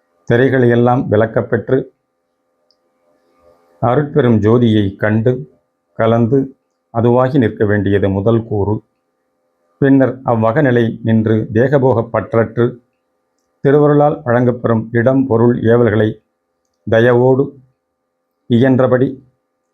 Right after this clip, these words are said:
இயன்ற சூழ்நர்க்கு வழங்கி வரல் வேண்டும். அப்படி செய்து கொண்டிருந்தால் அந்த அகஜோதியோ, அந்த அகஜோதியே தயவு வண்ணமாகி விரிந்து நம்மில் நிறைந்து விரிதேக சித்தியோடு வாழச் செய்வது சத்தியம்.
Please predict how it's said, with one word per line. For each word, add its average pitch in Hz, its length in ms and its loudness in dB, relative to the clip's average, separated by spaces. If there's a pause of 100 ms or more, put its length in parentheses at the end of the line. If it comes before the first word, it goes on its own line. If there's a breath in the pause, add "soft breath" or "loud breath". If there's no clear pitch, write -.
(100)
இயன்ற 135 540 2 (100)
சூழ்நர்க்கு 135 580 2
வழங்கி 113 340 0
வரல் 101 300 -2
வேண்டும். 95 400 -6 (1500)
அப்படி 127 400 -2
செய்து 139 260 2
கொண்டிருந்தால் 104 720 0
அந்த 110 380 0
அகஜோதியோ, 120 840 0 (1400)
அந்த 113 440 2
அகஜோதியே 123 840 0
தயவு 135 280 2
வண்ணமாகி 113 680 0
விரிந்து 117 480 0 (520)
நம்மில் 107 340 0
நிறைந்து 113 600 0 (460)
விரிதேக 127 400 2
சித்தியோடு 107 640 -2
வாழச் 110 340 0
செய்வது 104 400 -2
சத்தியம். 101 560 -6